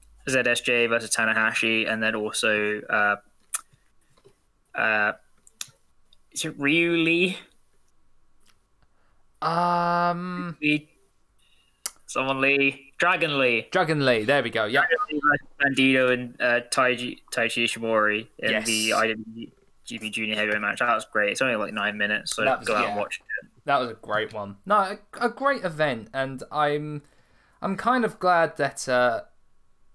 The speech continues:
Speaker 2: that New Japan kinda saw that there was potential there in putting the show on Garden, 'cause it worked out really well. Like, they, they really, I mean, they didn't sell out per se, but they still got quite a good gate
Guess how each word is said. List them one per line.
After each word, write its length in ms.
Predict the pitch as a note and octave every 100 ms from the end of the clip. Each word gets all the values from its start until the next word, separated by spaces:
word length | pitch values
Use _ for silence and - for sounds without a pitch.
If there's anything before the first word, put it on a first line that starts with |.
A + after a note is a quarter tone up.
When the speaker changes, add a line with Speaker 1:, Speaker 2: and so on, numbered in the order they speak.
| - C3+
Speaker 2:
that 180 | B2+
New 140 | C3+ B2+
Japan 640 | B2 - A#2+ A#2 A#2 G#2+ -
kinda 220 | B2 A2+
saw 240 | - C3
that 80 | A2
there 140 | A2+ A2
was 120 | A2
potential 560 | - A#2+ A2 - G#2+ G2+
there 340 | G#2+ G2+ G#2 _ _ _
in 220 | A2+ G#2 G2
putting 220 | - G#2
the 40 |
show 180 | - G#2+
on 100 | G#2
Garden, 340 | G#2 G#2 A#2+ - - -
'cause 140 | C4
it 140 | A#3 G3
worked 260 | C#4 F4
out 140 | A#3+ F3
really 200 | G#3 F#3+
well. 320 | A3+ C#4+ D3+
Like, 380 | D3+ F#3+ - -
they, 180 | A3 G#3
they 220 | A3 A3
really, 480 | D#3 A3 C4 A#3 F3 - D3
I 60 | G#3+
mean, 140 | A3+
they 80 | A#3
didn't 240 | A#3+ A#3+
sell 260 | - G3 E3+
out 240 | F#3 E3+
per 160 | - D3
se, 360 | - G3+ A#3 -
but 200 | - -
they 80 |
still 320 | D3+ - C4 F#4
got 200 | - -
quite 340 | - A3+ G3+
a 40 |
good 340 | - F#3+ - -
gate 340 | D#3 F#3+ A#2+